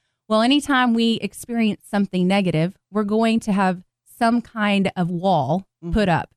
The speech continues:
Speaker 1: And the
Speaker 2: Mm-hmm.
Speaker 1: kind of wall I chose was sarcasm.
Speaker 2: Yeah.
Speaker 1: I walked in sarcasm my whole life.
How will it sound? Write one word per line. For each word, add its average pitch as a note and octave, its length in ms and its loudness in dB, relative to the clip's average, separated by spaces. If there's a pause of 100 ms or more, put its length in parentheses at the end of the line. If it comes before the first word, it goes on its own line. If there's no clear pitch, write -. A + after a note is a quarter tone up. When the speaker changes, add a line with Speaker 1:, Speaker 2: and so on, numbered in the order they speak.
Speaker 1:
And F3+ 140 0
the F3+ 40 0
Speaker 2:
Mm-hmm. E3+ 100 -6
Speaker 1:
kind A3 180 0
of G#3 60 0
wall F#3+ 200 2
I A#3 200 2
chose F3+ 360 -2
was E3+ 140 -6
sarcasm. F3+ 760 -4
Speaker 2:
Yeah. D3+ 260 -4 (200)
Speaker 1:
I F#3+ 100 0
walked G#3 300 0
in G3 80 0
sarcasm G3 580 -2
my F3+ 140 2
whole G3+ 240 0
life. G3 400 0